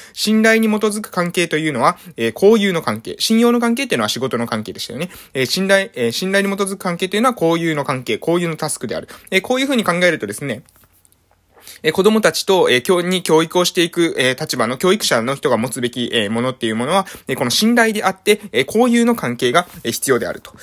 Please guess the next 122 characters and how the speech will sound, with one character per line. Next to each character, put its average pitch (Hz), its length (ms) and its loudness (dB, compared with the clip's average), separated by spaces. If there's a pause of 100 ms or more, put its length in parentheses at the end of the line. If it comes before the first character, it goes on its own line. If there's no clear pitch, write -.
(120)
い 180 80 -4
う 180 40 -2
こ 147 100 -2
と 101 100 -2
で 127 120 2
ご 143 100 2
ざ 113 100 0
い 90 40 -8
ま - 80 -12
す。 - 340 -8
え 170 220 2
ー、 - 20 -2
な 208 100 4
の 147 120 2
で、 143 160 2 (180)
え 110 380 -2
ー、 - 80 -12 (240)
信 214 220 2
用 214 300 6
を 190 100 -4 (220)
ベ 190 140 6
ー - 20 0
ス 196 100 0
に 190 140 -2
し - 100 -4
た、 202 260 2
え 113 160 0
ー、 - 40 -2
仕 - 100 -4
事 175 220 -2
の 180 80 -2
関 175 160 2
係 180 160 0
で 156 40 6
は 151 80 6
子 156 120 0
供 185 120 -2
た 175 120 2
ち 123 80 -2
を 120 40 2
尊 202 220 4
敬 208 180 4
す 208 120 0
る 208 80 -2
こ 202 80 2
と 127 80 2
が 110 80 2
で 120 80 -2
き - 80 -12
て 117 100 -6
い 110 80 -2
な 104 80 -6
い。 - 60 -6
信 202 180 0
用 208 320 2
す - 140 -2
る 202 120 2
の 139 140 2
は、 147 140 2 (180)
え 147 60 -2
ー、 156 40 0
何 208 140 6
か - 120 4
条 156 180 0
件 196 180 0
付 - 160 -6
き - 20 -2
で 269 80 -2
の、 127 200 4
え - 20 2
ー、 - 40 2
自 113 120 -4
分 185 140 -4
が 196 80 2
こ 190 160 2
う 190 40 4
い 202 80 0
う 208 60 2
ふ 226 60 -4
う 240 80 2
な、 175 160 2 (200)
え 107 580 -4
ー、 - 20 -14
こ 196 140 4
う 214 60 6
い 220 40 0
う 214 40 0
ふ 220 40 0
う 277 80 -2
な 220 100 0
条 160 160 0
件 196 140 2
を - 20 0
満 156 140 -4
た 240 100 2
せ 262 100 0
ば 214 120 4
お 135 40 2
前 139 120 4
を 143 80 2
信 147 180 -4
用 151 120 2
し - 40 -4
て - 80 -4
や 143 80 6
ろ 147 80 4
う 131 60 0
と 123 80 -2
い 117 60 0
う - 20 0
よ 139 80 2
う 185 40 0
な 202 60 0
態 120 180 2
度 113 100 0
に 107 60 -2
な 104 120 0
る 113 80 -2
ん 101 80 -6
で 98 80 -12
す - 100 -10
ね。 185 120 -4